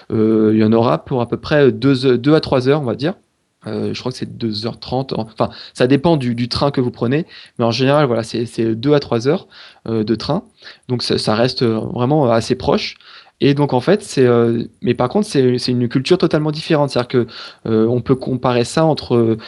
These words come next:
euh, entre Tokyo et Kyoto. C'est, euh, c'est un peu comme, on va dire, entre, euh, Paris et Marseille. C'est-à-dire que, euh, il y a un, il y a un, on va dire, il y a un dialecte aussi spécifique, euh, de, de la région.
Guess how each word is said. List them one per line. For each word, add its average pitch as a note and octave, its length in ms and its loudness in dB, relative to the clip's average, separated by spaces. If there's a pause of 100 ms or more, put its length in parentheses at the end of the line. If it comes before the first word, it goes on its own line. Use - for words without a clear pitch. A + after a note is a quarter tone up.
(260)
euh, G#2+ 460 4
entre A#2 260 2
Tokyo C3 400 4
et B2+ 60 6
Kyoto. D3+ 420 4
C'est, B2+ 220 0
euh, A2 340 2 (260)
c'est - 160 -4
un A2+ 60 2
peu D3 220 0
comme, B2 180 2
on A2 80 0
va A2 100 4
dire, B2+ 300 0
entre, A2+ 320 -2
euh, A2+ 480 4
Paris B2 320 2
et C3+ 60 4
Marseille. B2+ 420 0
C'est-à-dire A#2+ 220 -8
que, A2+ 260 0 (400)
euh, A2 560 4
il A#2 80 -2
y A#2+ 60 2
a A2+ 80 4
un, A2 260 2
il A#2 60 -2
y A#2 80 0
a A2+ 80 2
un, A2 280 -2
on - 60 -6
va G#3 80 4
dire, C3 120 4
il B2 40 2
y A#2+ 40 2
a A#2+ 40 4
un A#2 60 4
dialecte C3+ 420 2
aussi B2+ 200 -6
spécifique, - 640 -6 (400)
euh, G#2+ 280 2
de, G#2 220 -2
de A2+ 120 0
la A2 120 2
région. B2 320 0